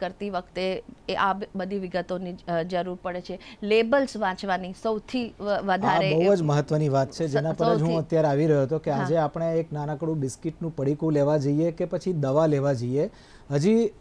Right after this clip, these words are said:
Speaker 2: આમાં ત્રણેય પક્ષની સામેલ છે. એક ગ્રાહક પક્ષ છે, એક છે જે ઉત્પાદકો અને વેપારીઓનો પક્ષ છે અને ત્રીજો પક્ષ છે જે સરકારનો પક્ષ છે,
Speaker 1: સરકારનો
Speaker 2: જે
Speaker 1: પક્ષ.
Speaker 2: નિયમનકારી એજન્સીઓ છે એનો પક્ષ છે. આ ત્રણેય તરફની વાત કરીએ તો આજે ગ્રાહકના પો-, અ, point of વ્યૂથી જોઈએ તો હજી એમને,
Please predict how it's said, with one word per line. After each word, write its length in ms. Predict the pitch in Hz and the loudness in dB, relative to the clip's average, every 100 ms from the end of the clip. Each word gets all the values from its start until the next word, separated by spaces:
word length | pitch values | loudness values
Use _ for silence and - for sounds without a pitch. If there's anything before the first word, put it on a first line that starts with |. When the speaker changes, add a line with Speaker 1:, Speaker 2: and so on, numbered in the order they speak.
| - | -2
Speaker 2:
આમાં 200 | 175 226 | 2 2
ત્રણેય 300 | 170 165 202 | 4 2 4
પક્ષની 580 | 160 147 - 151 143 123 | 2 -2 -2 0 0 0
સામેલ 340 | 135 120 120 | -4 -4 -4
છે. 140 | 143 | -2
એક 160 | 226 180 | -2 0
ગ્રાહક 340 | 143 139 143 220 - | 2 4 2 0 0
પક્ષ 340 | 196 - - | 0 0 -4
છે, 280 | 208 - - - - | -6 -6 -18 -20 -2
એક 220 | 160 175 | 0 0
છે 220 | - 190 | 0 0
જે 120 | 160 170 | 2 2
ઉત્પાદકો 680 | 143 - 160 165 165 185 | 0 2 2 2 0 -2
અને 240 | 190 151 135 | -2 -2 -2
વેપારીઓનો 560 | 123 - 156 170 175 | -2 0 0 0 -2
પક્ષ 300 | 170 160 - | -4 -6 -4
છે 40 | 202 | -4
અને 120 | 170 | -4
ત્રીજો 300 | 147 139 170 | -2 -2 -2
પક્ષ 340 | 156 131 - | -2 -6 -4
છે 80 | 147 | -4
જે 100 | 151 | -4
સરકારનો 540 | - 127 131 123 120 | -4 -8 -6 -6 -6
પક્ષ 80 | 117 | -2
છે, 40 | 202 | -2
Speaker 1:
સરકારનો 280 | - 170 | 0 -2
Speaker 2:
જે 80 | 143 | 2
Speaker 1:
પક્ષ. 100 | 175 | 2
Speaker 2:
નિયમનકારી 640 | 165 160 165 160 143 139 127 | 4 4 2 2 0 2 0
એજન્સીઓ 480 | 123 120 120 107 | 0 -4 -6 -8
છે 120 | 104 185 | -4 -6
એનો 300 | 156 131 120 | -4 -6 -6
પક્ષ 340 | 98 - - | -10 -14 -16
છે. 60 | - - - - - | -18 -20 -20 -12 -2
આ 60 | 190 | 0
ત્રણેય 300 | 170 175 220 | 4 4 4
તરફની 380 | 220 214 226 | 2 2 2
વાત 300 | 180 156 160 | 4 4 2
કરીએ 160 | 196 196 | 2 2
તો 100 | 170 | 2
આજે 340 | 143 135 185 | 0 2 0
ગ્રાહકના 600 | 180 135 131 190 220 202 190 | 2 2 2 2 2 0 0
પો-, 240 | 190 180 - 180 | -2 -6 -8 -4
અ, 120 | 165 | -2
point 480 | 147 - - 156 147 | -2 -8 -4 -2 0
of 40 | 165 | 0
વ્યૂથી 300 | 160 156 147 | 0 0 0
જોઈએ 280 | 135 139 | 2 2
તો 160 | 151 190 | 2 -2
હજી 300 | 135 131 208 | -2 0 2
એમને, 480 | 196 170 180 190 | 2 2 -2 -2